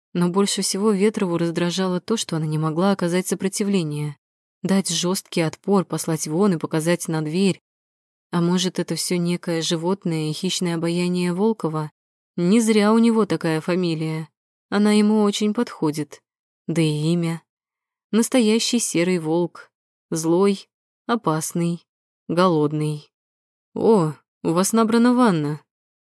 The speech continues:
Значит, приму её. Вы не против, Анастасия? И давайте в неформальной обстановке на «ты». Спасибо». Шеф закрыл перед носом Насти дверь в её же ванную комнату. Маркиз уселся рядом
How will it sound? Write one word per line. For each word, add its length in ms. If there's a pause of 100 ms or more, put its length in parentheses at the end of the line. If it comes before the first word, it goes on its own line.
Значит, 360
приму 300
её. 400 (540)
Вы 160
не 80
против, 340
Анастасия? 680 (640)
И 240
давайте 460
в 60
неформальной 580
обстановке 500
на 160
«ты». 320 (420)
Спасибо». 680 (720)
Шеф 300
закрыл 400
перед 240
носом 360
Насти 320
дверь 300
в 60
её 300
же 140
ванную 460
комнату. 600 (480)
Маркиз 580
уселся 500
рядом 480